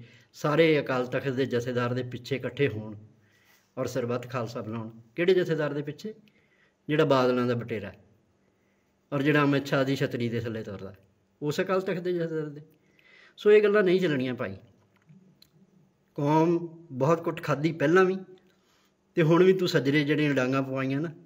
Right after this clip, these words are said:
ਉਹਨੂੰ ਐਡੀ ਛੇਤੀ ਨਹੀਂ ਭੁੱਲਣ ਲੱਗੀ। ਤੂੰ, ਤੇਰੀ ਮਜਬੂਰੀ ਹੋ ਸਕਦੀ ਹੈ, ਤੂੰ ਉਹਨਾਂ ਦੀ ਗਿਰਫਤ 'ਚ ਹੋ ਸਕਦਾ, ਤੂੰ ਕਿਸੇ ਉਹਨਾਂ ਦੇ ਦਬਾਅ 'ਚ ਹੋ ਸਕਦਾ,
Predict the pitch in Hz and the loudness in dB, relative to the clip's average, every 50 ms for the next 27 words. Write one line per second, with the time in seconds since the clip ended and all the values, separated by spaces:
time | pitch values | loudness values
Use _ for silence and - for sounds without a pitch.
0 | - _ _ _ _ _ - 151 147 151 147 139 143 139 - 147 139 - 147 143 | -20 _ _ _ _ _ -6 -4 0 0 0 0 -2 -2 -4 -4 -4 -4 -4 -4
1 | 143 127 139 123 113 107 98 92 92 - - _ _ _ _ _ _ _ _ _ | -4 -4 -6 -8 -8 -8 -10 -14 -16 -20 -20 _ _ _ _ _ _ _ _ _
2 | _ _ _ _ _ _ _ _ _ _ _ _ _ _ _ _ _ _ _ _ | _ _ _ _ _ _ _ _ _ _ _ _ _ _ _ _ _ _ _ _
3 | _ 156 151 170 180 190 196 208 190 - - 185 196 214 220 220 214 208 208 220 | _ 0 4 6 6 6 6 4 2 2 4 4 6 6 6 6 4 4 4 4
4 | 233 220 208 208 202 226 220 208 208 220 226 240 277 - - - - _ _ _ | 6 6 6 6 4 2 0 0 -2 -4 -2 -2 -4 -4 -8 -18 -20 _ _ _
5 | _ _ _ _ _ _ _ _ _ _ _ _ _ - 135 131 143 151 147 147 | _ _ _ _ _ _ _ _ _ _ _ _ _ -6 -4 -2 0 0 0 0
6 | 151 147 147 151 147 139 123 123 139 139 - 170 156 - - - 135 123 117 120 | 0 -2 -2 -2 -4 -4 -4 -4 -4 -4 -4 -6 -8 -8 -6 -4 -4 -4 -2 -4
7 | 131 120 113 117 123 123 131 127 120 139 135 123 131 127 120 113 139 135 127 127 | -4 -6 -4 -4 -6 -4 -6 -6 -6 -8 -10 -8 -8 -8 -8 -8 -8 -8 -6 -6
8 | 131 131 127 123 123 117 113 107 110 113 120 123 - 120 113 110 - 113 107 107 | -8 -8 -8 -6 -6 -6 -6 -6 -6 -6 -6 -6 -8 -8 -10 -10 -10 -10 -12 -10
9 | 104 110 104 113 | -12 -12 -14 -16